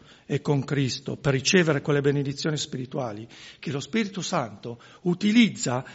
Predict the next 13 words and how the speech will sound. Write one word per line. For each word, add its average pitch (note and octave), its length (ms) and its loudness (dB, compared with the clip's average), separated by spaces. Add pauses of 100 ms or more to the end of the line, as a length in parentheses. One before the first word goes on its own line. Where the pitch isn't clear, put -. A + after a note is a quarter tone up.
(140)
per E3+ 180 2
compiere F3 420 8
la D#3 80 2
sua A3+ 220 2
missione. F3 600 -2 (500)
E E3+ 100 0
qual A#3 200 2
è A3 60 6
la F3 80 4
missione D#3+ 260 -2
dello D3+ 120 -6
Spirito D3+ 300 -2
Santo? A#2 400 -6